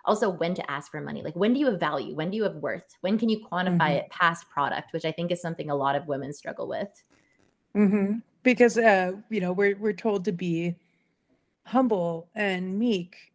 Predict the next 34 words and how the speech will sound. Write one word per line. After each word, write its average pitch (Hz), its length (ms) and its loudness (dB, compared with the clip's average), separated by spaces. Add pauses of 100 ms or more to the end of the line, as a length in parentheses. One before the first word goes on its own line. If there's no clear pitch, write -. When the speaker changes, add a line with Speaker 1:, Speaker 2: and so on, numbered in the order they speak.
Speaker 2:
and, 175 600 -2
you 190 60 -2
know, 175 120 0
kinda 214 260 -4
quiet 208 360 4
in 185 60 -4
the 180 80 -4
corner. 196 500 0 (440)
And 180 600 0
I 220 120 2
was 240 160 2
very 208 160 0
much 185 200 -6
that 175 280 -6
way 190 300 0
in 170 100 -4
the 165 60 -6
beginning 180 360 -6
of 214 60 -2
my 170 120 -6
career. 165 480 -12 (500)
And 175 760 -2 (100)
it 202 120 -2
actually 190 300 -6
took, 190 300 -6
um, 170 440 -2 (840)
a 190 60 -6
really 208 200 4
wonderful 190 420 -4
woman, 185 280 -2
very, 175 480 0
uh, 170 340 -2 (320)
business-minded 180 640 -4
female. 175 400 0